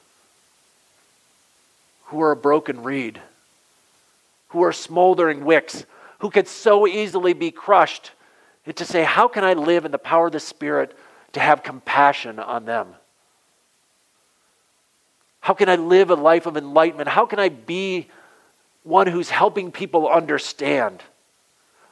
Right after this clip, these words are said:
How can I participate in the liberation that the Spirit of God calls us to?" I don't know the answer for each and every one of you,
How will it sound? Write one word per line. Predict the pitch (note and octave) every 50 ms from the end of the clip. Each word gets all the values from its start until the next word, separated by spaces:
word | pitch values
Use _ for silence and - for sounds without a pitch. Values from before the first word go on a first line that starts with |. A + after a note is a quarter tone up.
| _ _ _
How | - G3
can | G#3 A#3 G#3+
I | G#3 F#3+
participate | - - - - F#3 E3+ - - G#3 G3+ - G3 - F3+ F3 E3
in | E3+ D3+
the | C#3+ C#3
liberation | D3 E3+ F3+ D#3+ F3+ D#3+ E3 E3+ F3+ F3 - F3 D#3 D3
that | D3+ -
the | - C#3
Spirit | - - - D#3 D3+ D3 C#3
of | A#2
God | A#2 D#3 D3+ B2 B2 A#2
calls | - - B2 C3 B2+ A#2
us | A#2+ A2 - -
to?" | - - F#2+ F2+ - _ _ _ _ _ _ _ _ _ _ _ _ _ _ _ _ _ _ _ _ _ _ _ _ _ _ _ _ _ _ _ _ _ _ _ _ _ _ _ _ _ _ _ _ _ _ _ _ _ _ _ _ _ _ _ _ _ _ _ _ _ _ _ _ _ _ _ _ _ _ _ _ _ _ _ _ _ _ _ _ _ _ _ _ _ _ _ _ _ _ _ _
I | -
don't | F#3+ F#3 A#2 B2
know | C3 C#3+ D3
the | C#3 C3 B2+ C3
answer | C#3+ C#3 C#3 - C3+
for | A#2+ - C3 B2+
each | B2+ A#2+ -
and | A#2 A2+
every | A2+ G#2 A#2
one | A2 G#2 G#2 G#2+
of | G2 G#2
you, | G#2+ G#2 F2+ D#2+